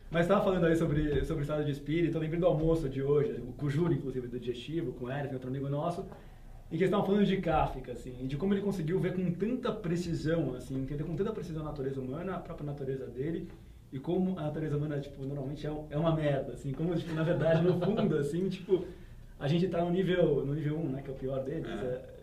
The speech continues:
Speaker 1: é, é, tipo, ele faz você reconhecer que, no fundo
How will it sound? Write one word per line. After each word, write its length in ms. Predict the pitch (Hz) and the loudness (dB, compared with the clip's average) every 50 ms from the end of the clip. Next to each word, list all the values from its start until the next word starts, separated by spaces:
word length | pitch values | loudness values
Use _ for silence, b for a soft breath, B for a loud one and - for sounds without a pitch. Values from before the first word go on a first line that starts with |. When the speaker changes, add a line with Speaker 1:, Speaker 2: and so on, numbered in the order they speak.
| 127 | -12
Speaker 1:
é, 40 | 143 | -10
é, 20 | |
tipo, 440 | 135 - 160 - - 147 139 131 - B B B B B B B | -8 -8 -8 -6 -4 -4 -4 -4 -6 B B B B B B B
ele 120 | - 143 | -6 -2
faz 180 | 143 185 190 185 | 0 2 2 4
você 80 | 202 208 | 6 6
reconhecer 680 | 202 202 208 208 202 190 170 - - - 175 196 208 208 | 4 4 4 2 2 2 0 0 0 2 4 4 4 4
que, 100 | 208 208 | 2 0
no 140 | 202 196 | 2 0
fundo 600 | - - - 180 185 196 214 214 196 208 208 208 | 0 -2 -4 -4 -2 0 0 0 0 -2 -2 -4